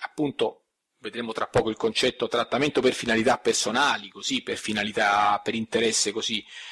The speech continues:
eh, solamente tra poche persone, no?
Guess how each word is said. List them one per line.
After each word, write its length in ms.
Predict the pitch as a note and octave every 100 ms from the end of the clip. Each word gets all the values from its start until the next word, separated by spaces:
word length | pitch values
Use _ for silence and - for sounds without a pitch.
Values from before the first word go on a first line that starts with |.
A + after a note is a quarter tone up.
| - - - _
eh, 720 | B2+ A2 G#2+ G#2+ A#2+ A#2 B1+
solamente 440 | - A#2+ C3+ C#3+
tra 160 | D#3+ A#2+
poche 300 | - C3+ A#2+
persone, 600 | A2+ - - G#2 F#2+ G2
no? 300 | C#3+ A3 -